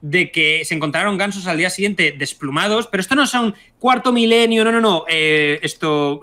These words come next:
botones de allí, de, de con más años que un bosque, diciéndote esto, de, "Sí, sí, sí, nos encontramos eso al día siguiente", y lo que se, lo que él le había dicho en algún sitio, o lo que decían de él en algunas, en París y en, en sitios a los que iba él,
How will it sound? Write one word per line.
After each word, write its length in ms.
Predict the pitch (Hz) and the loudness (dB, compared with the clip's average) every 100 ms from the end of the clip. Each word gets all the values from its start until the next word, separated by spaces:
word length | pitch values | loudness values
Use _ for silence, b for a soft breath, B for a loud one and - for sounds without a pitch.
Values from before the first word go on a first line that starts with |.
| 147 | -4
botones 460 | 147 220 247 247 | 0 2 2 2
de 60 | 214 | 2
allí, 260 | 190 226 | 2 2
de, 200 | 202 156 | 2 -2
de 200 | 143 143 | -2 -6
con 160 | 131 151 | -4 -2
más 180 | 175 185 | -2 -2
años 240 | 214 208 | -2 0
que 80 | 208 | 0
un 80 | 170 | 2
bosque, 320 | 220 - 226 | 0 2 0
diciéndote 560 | 202 196 185 190 180 202 | 0 0 -2 0 2 2
esto, 380 | 208 - 208 | 0 0 2
de, 220 | 196 165 B B _ | 2 0 B B _
"Sí, 140 | 214 | -2
sí, 120 | 202 | 0
sí, 200 | 208 247 | 2 2
nos 180 | 170 151 | 2 0
encontramos 460 | 156 147 160 202 208 | -2 -2 -2 -2 0
eso 160 | 226 | -2
al 60 | 226 | 0
día 100 | 220 | -2
siguiente", 400 | 202 226 226 269 B B | 0 -2 -2 -4 B B
y 100 | 160 | -2
lo 140 | 190 - | -2 0
que 100 | 170 | -6
se, 120 | 202 | -6
lo 140 | 160 151 | -4 -2
que 80 | 170 | 2
él 80 | |
le 60 | 202 | 2
había 180 | 214 226 | 2 2
dicho 400 | 214 233 - 147 | 2 0 0 0
en 80 | 143 | 0
algún 240 | 143 190 | -2 -2
sitio, 480 | 196 226 220 240 311 b | 0 -2 0 -2 -4 b
o 100 | 156 | -2
lo 100 | 160 | 0
que 80 | 139 | 0
decían 380 | 147 147 214 202 | -2 0 0 2
de 140 | 220 | 2
él 60 | 220 | 2
en 100 | 160 | 0
algunas, 760 | 156 170 202 202 202 196 180 | 0 0 2 2 2 0 -2
en 140 | 185 156 | -6 -4
París 460 | 151 180 254 226 - | 0 2 2 2 0
y 60 | |
en, 400 | 156 143 139 147 | -2 -2 -6 -8
en 140 | 147 147 | -6 -6
sitios 320 | 196 196 202 | -4 -2 0
a 20 | |
los 100 | 196 | 0
que 100 | - | 2
iba 180 | 196 196 | 2 4
él, 180 | 214 | 0